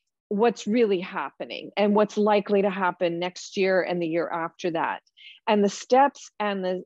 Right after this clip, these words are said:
the checklist that you need to go through in order to make sure that you are not one of the people. Seventy-five percent of new homeowners are having buyer's remorse. Seventy-five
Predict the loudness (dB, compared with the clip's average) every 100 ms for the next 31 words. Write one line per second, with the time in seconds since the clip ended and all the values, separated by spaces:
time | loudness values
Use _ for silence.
0 | -4 0 2 0 -4 -4 -4 -4 -4 -4
1 | -4 -4 -2 -2 0 -2 -4 0 2 2
2 | 0 -2 -2 0 -4 -8 _ _ 0 0
3 | 2 0 0 -2 -4 -4 -6 -4 -2 -2
4 | -2 -2 -2 -2 -4 -4 -6 -6 -8 -8
5 | -2 0 0 -4 -8 -8 -8 -8 -8 -12
6 | _ _ 0 2 4 6 4 4 2 2
7 | 0 -2 -2 -4 -2 -4 -4 -4 -2 0
8 | 0 -2 -2 -2 -2 -4 -4 -6 -4 -2
9 | 0 -2 -2 -2 0 0 0 -4 -10 -8
10 | -6 -4 -2 -2 -4 -10 -18 -20 _ _
11 | _ _ _ _ _ -16 -2 2 4 4
12 | 2 2 2 0 -4 0 2 0